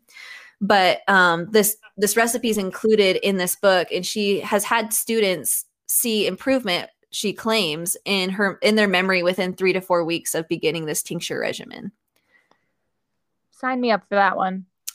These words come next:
Speaker 1: I know. And, you know, I, I work with rosemary a lot in the kitchen, but not so much, like, in tincture or tea form. And I'm like, you know, I think it would help a lot with, like, my spaciness and my flakiness.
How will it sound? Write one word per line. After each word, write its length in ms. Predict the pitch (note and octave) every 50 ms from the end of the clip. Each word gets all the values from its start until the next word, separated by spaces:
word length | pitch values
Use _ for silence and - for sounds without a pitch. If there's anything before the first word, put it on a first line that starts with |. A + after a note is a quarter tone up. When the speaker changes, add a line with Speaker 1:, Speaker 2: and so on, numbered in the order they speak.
| _ -
Speaker 1:
I 140 | G#3+ A#3+ G#3+
know. 400 | A3 A3+ A3 B3+ G3 F#3 F3+ F#3 - - - - _ _ _ _ -
And, 140 | B3 C4 C4+
you 80 | C#4+
know, 100 | C#4+ C#4+
I, 220 | C#4+ G#4+ - B3+ -
I 140 | - G3+ G#3+
work 240 | G3+ A3 A#3+ C4+ -
with 100 | E4 D4
rosemary 380 | C#4+ C4+ C4 C4 B3+ A#3+ A#3+
a 60 | A3+ A3
lot 280 | G#3 F#3+ F#3 F#3 - -
in 500 | - G#3 G3+ F#3+ F#3 F#3 F3+ F3 E3 F#3 G3 - _ _ _ _ _ _ _ _ _ _ _ -
the 80 | G#3
kitchen, 640 | G3+ - - D4 D4 D4 - G#3+ F#3 F3+ F3 E3+ F3+
but 160 | F#3 G3+ F#3 -
not 220 | G3+ G3+ G#3 G#3+
so 120 | - C#4 C4
much, 220 | B3+ B3+ A#3+ B3
like, 160 | A#3+ G#3+ G#3+
in 80 | G#3 F#3+
tincture 560 | - - - F#3+ F#3+ - - A3 G3 F#3 - -
or 440 | - F#3+ F3 E3+ E3 D#3+ D#3+ G3+ G#3 _
tea 300 | - - - A3+ G#3 G#3+ A3+
form. 640 | A3 - C4 B3 B3+ C4 C4 C#4 C4+ C4+ C4 A#3 - _ _ _
And 100 | - G3+ G3
I'm 120 | G3 F#3+
like, 300 | F#3+ G3 G3 F3+ F#3 -
you 100 | G#3 G#3+
know, 220 | G#3 G#3+ G#3 - -
I 80 | G#3
think 200 | G3+ G#3+ B3 A#3+
it 40 | B3+
would 80 | A#3+ G#3+
help 220 | F#3 G#3 G3+ G3
a 40 | G3+
lot 360 | F#3+ F3 D#3+ E3 E3+ F3+ -
with, 180 | - F#3+ F3+ -
like, 260 | F#3 D#3+ D#3+ - -
my 100 | F#3 D#3+
spaciness 760 | F#3+ - - - F#3 F3 G3+ - - A#3 A3 A3 A3+ A#3 A#3+
and 100 | A#3 G3
my 100 | F3 D#3
flakiness. 840 | D3+ - - E3 D#3 A3 - A#3+ B3 A#3+ B3 F4 D4 A3 G#3 - -